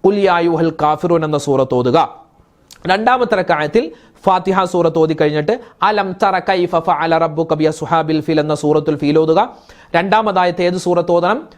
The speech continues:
ഖുൽ ഹു അല്ലാഹു അഹദ് എന്ന സൂറത്ത് ഓതുക. ഇങ്ങനെ ഓതിയാൽ ഒരുപാട് നേട്ടമാണ്. പറഞ്ഞു വന്നത് ഇന്ന് വെള്ളിയാഴ്ചയാണ്. അൽഹംദുലില്ലാ, അല്ലാഹു തആല സ്വീകരിക്കട്ടെ. പരിപൂർണമായി നമ്മൾ ഇന്ന് ചെയ്യുന്ന എല്ലാ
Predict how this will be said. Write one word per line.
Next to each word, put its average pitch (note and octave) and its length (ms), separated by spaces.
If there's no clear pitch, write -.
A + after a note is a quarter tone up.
ഖുൽ A3+ 100
ഹു F#3+ 160
അല്ലാഹു D#3+ 340
അഹദ് C#3+ 160
എന്ന C#3+ 120
സൂറത്ത് C3 340
ഓതുക. A#2+ 280
ഇങ്ങനെ G#3 240
ഓതിയാൽ F#3+ 500
ഒരുപാട് D3 440
നേട്ടമാണ്. A#2+ 360
പറഞ്ഞു F#3+ 280
വന്നത് E3 520
ഇന്ന് F3 160
വെള്ളിയാഴ്ചയാണ്. D3+ 920
അൽഹംദുലില്ലാ, D3 640
അല്ലാഹു D#3+ 340
തആല D3 140
സ്വീകരിക്കട്ടെ. C#3 720
പരിപൂർണമായി G3+ 580
നമ്മൾ E3+ 360
ഇന്ന് G3 180
ചെയ്യുന്ന E3 320
എല്ലാ F#3 400